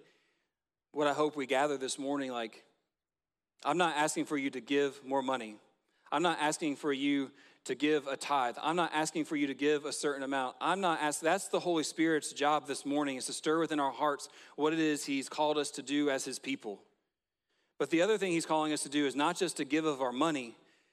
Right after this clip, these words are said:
and our finances, but he's calling to give of ourselves. You see, the amount that the widow gave, it wasn't large.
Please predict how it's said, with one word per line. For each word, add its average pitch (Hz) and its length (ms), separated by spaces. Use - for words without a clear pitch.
and 135 80
our 131 80
finances, 131 540
but 131 100
he's 123 180
calling 147 320
to 127 60
give 127 380
of 123 100
ourselves. 113 640
You - 40
see, 139 260
the 135 120
amount 135 460
that 127 200
the 127 80
widow 131 260
gave, 127 300
it 120 100
wasn't 139 400
large. 107 640